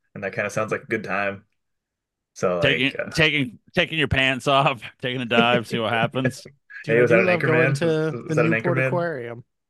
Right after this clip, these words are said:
Speaker 1: <laughs> No, but, um, no, you totally, I had a good, I had, I had a good bit, I had a good joke. And you ruined it, calling me an otter, 'cause we were talking about a
Speaker 2: Well,
Speaker 1: a
Speaker 2: hey,
Speaker 1: different
Speaker 2: ha-,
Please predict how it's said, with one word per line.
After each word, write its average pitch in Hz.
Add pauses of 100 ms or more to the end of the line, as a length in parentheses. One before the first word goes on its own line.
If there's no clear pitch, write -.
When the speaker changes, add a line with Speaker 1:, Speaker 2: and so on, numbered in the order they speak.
(180)
Speaker 1:
<laughs> 143 (1600)
No, 160
but, 127
um, 107 (480)
no, 151
you 139
totally, 147 (100)
I 120
had 135
a 127
good, 139
I 120
had, 131
I -
had 131
a 135
good 143
bit, 151
I -
had -
a 117
good 123
joke. 139 (300)
And 120
you 117
ruined 147
it, 147
calling 123
me 135
an 135
otter, 143
'cause 113
we 113
were 113
talking 131
about 123
a 110 (260)
Speaker 2:
Well, 127
Speaker 1:
a 139
Speaker 2:
hey, 175
Speaker 1:
different 139
Speaker 2:
ha-, 160